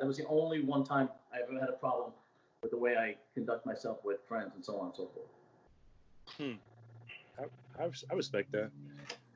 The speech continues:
Speaker 2: And ho-, so you mentioned two things, uh, in the midst of that. Bodybuilding, psychology degree, three things, and working in the sewer. Which
Speaker 1: Yeah.
Speaker 2: came first?
Speaker 1: Bodybuilding.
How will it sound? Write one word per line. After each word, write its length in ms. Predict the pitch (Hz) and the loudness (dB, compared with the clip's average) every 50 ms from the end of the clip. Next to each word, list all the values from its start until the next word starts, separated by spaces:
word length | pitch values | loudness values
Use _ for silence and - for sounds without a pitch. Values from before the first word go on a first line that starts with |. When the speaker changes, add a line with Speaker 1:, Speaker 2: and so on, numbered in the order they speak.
| _ _ _ _ _ - - | _ _ _ _ _ 6 10
Speaker 2:
And 380 | 147 156 151 147 143 131 120 - - - - - | 10 10 10 8 6 -2 -4 -6 -8 -6 0 4
ho-, 160 | 175 151 - - - | 4 4 4 2 -2
so 140 | - - 147 | 2 4 4
you 120 | 165 185 | 4 6
mentioned 520 | 180 175 175 165 - 160 151 139 131 123 113 - - | 4 4 4 4 4 2 2 2 2 -2 -6 -8 -6
two 180 | - 170 165 | -2 -2 -2
things, 320 | - - 131 123 123 113 - - - 120 | 0 2 2 2 0 -2 -4 -2 2 4
uh, 120 | 117 113 110 101 - - 117 | 4 4 4 0 -8 -8 -6
in 140 | 117 117 117 | -4 -2 0
the 60 | 113 | 0
midst 220 | 117 113 - - 104 | 2 0 0 0 -2
of 80 | - | -2
that. 240 | 101 95 - 85 - _ _ _ _ - - | -4 -4 -4 -6 -16 _ _ _ _ 2 6
Bodybuilding, 720 | 120 127 143 151 147 135 143 147 143 139 143 143 143 139 135 - - - _ _ _ _ _ _ - | 8 8 8 8 6 8 8 10 10 10 8 4 2 2 -4 -6 -10 -14 _ _ _ _ _ _ -8
psychology 580 | - 123 110 - - 135 135 139 135 131 131 | -4 -2 -2 0 2 4 6 6 6 4 4
degree, 460 | 123 - - 127 131 131 131 127 123 - _ _ _ - - - - - - _ | 4 4 6 8 8 6 6 4 2 -4 _ _ _ -8 -8 -8 -8 -10 -8 _
three 160 | - 160 165 160 | 2 4 4 4
things, 360 | - 117 104 113 139 - - - | 2 -2 -6 -6 -8 -12 -4 2
and 180 | 120 127 131 | 2 6 10
working 260 | 139 139 127 127 123 | 10 8 8 8 2
in 80 | 120 113 | 2 2
the 60 | 110 107 | 0 0
sewer. 300 | - 127 117 101 90 87 - - - - _ _ _ _ - - - - | 4 4 4 4 2 -4 -10 -14 -14 -14 _ _ _ _ -20 -6 2 6
Which 180 | 135 143 - | 6 8 8
Speaker 1:
Yeah. 100 | 214 - | 8 8
Speaker 2:
came 200 | - 160 143 131 | 10 8 8 8
first? 460 | - 147 135 120 104 - - - - - - _ _ _ _ - - - - _ _ _ _ _ _ _ _ _ _ _ - - _ - | 8 8 8 8 8 4 -4 -10 -12 -16 -20 _ _ _ _ -12 -12 -12 -12 _ _ _ _ _ _ _ _ _ _ _ -20 -2 _ 10
Speaker 1:
Bodybuilding. 540 | 110 123 135 - - - - - - - | 12 12 12 12 10 6 0 -4 -4 -8